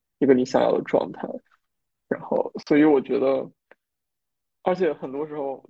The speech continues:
就是你在健身房就是戴个耳机听一些很大声的音乐，就在一个压力很大的时候，我觉得本身也是一种情绪上的宣泄，就把那种情绪带到跑步机上，带到椭圆机上，带到哑铃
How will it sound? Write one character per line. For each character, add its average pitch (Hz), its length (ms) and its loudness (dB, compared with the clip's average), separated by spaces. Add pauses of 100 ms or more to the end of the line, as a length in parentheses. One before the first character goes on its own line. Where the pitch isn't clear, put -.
(120)
就 - 140 -20
是 127 320 -6 (100)
你 143 80 -12
在 139 120 2
健 151 160 -2
身 147 120 -4
房 123 220 -6
就 127 60 -4
是 131 80 -2
戴 135 180 0
个 131 100 4
耳 123 160 2
机 135 140 -4
听 131 240 -10
一 131 60 -12
些 127 400 -4 (800)
很 - 320 -10 (140)
大 135 180 0
声 139 160 0
的 131 80 2
音 131 180 -4
乐， 127 360 0 (340)
就 135 160 2
在 131 220 2
一 123 60 4
个 127 80 2
压 139 120 4
力 139 100 0
很 135 80 -10
大 127 160 -2
的 127 60 -6
时 - 60 -8
候， 139 80 -2
我 131 80 -6
觉 127 100 -6
得 127 60 -4
本 - 240 -6
身 135 100 -6
也 117 100 -6
是 - 160 -6
一 - 40 -4
种 - 280 -8 (440)
情 131 180 -6
绪 139 80 -10
上 139 160 2
的 127 60 -4
宣 131 240 -4
泄， 131 180 -2
就 123 160 0
把 - 320 -4
那 - 60 -2
种 123 360 -2 (840)
情 135 260 -2
绪 147 340 -2
带 151 200 0
到 139 220 4
跑 123 320 -2
步 156 140 -6
机 143 200 2
上， 135 260 -2
带 147 140 2
到 143 140 2
椭 143 260 -2
圆 135 240 -8
机 - 100 -4
上， 131 220 -6
带 139 160 0
到 139 100 0
哑 143 220 0
铃 - 100 -8